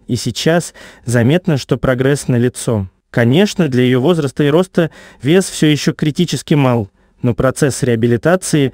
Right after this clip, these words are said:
может длиться годами. Кристина начала работать, но пока из дома. Она — помощник арбитражного управляющего в сфере банкротства. Девушку увлекает юриспруденция,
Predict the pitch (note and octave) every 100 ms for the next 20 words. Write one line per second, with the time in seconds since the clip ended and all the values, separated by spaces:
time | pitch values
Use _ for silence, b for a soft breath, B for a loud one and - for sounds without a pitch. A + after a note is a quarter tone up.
0 | B B B2+ D#3 C#3+ C3 C#3 - A#2+ A#2+
1 | A2 G2+ G2+ G2 - _ _ _ _ _
2 | _ - C3+ - G#3+ F#3 D3+ - C3+ C3
3 | C3 E3+ F3+ D3 - b b C3 B2+ B2
4 | C3 C3 B2 B2 A2+ G#2+ G2+ - _ _
5 | _ _ _ _ B2 A#2+ B2+ F3+ F#3+ _
6 | _ - B2 D#3+ F3+ D#3 - B2+ B2+ -
7 | C3+ B2+ A#2+ A2+ A2 A#2+ A#2 C3 B2+ A2
8 | - A#2+ A#2+ B - - - F3+ E3+ D3+
9 | D3+ D3 C3+ - - A#2+ A#2 B B B
10 | A#2+ B2+ C3 B2 - B2+ C3 B2+ D3 C3+
11 | C3 B2 - - C#3 C3 F3 E3+ - C3
12 | A2